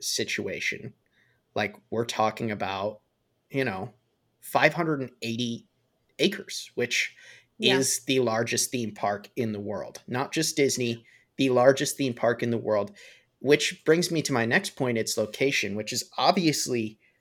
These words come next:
Speaker 1: very far away from the other three parks. And sometimes I hear people complain about that. Well,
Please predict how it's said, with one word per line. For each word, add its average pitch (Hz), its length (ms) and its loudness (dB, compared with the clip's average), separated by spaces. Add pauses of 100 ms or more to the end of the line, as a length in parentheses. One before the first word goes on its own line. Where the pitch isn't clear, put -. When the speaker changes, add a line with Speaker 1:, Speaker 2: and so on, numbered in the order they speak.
(120)
Speaker 1:
very 151 380 8
far 135 380 6
away 110 340 2
from 120 200 -6
the 113 140 0
other 113 180 0
three 107 260 -6
parks. - 560 -4 (580)
And 127 260 4 (220)
sometimes 208 520 4
I 160 120 10
hear 151 180 4
people 135 240 -2
complain 135 400 -2
about 110 300 0
that. 101 360 -4
Well, 131 420 6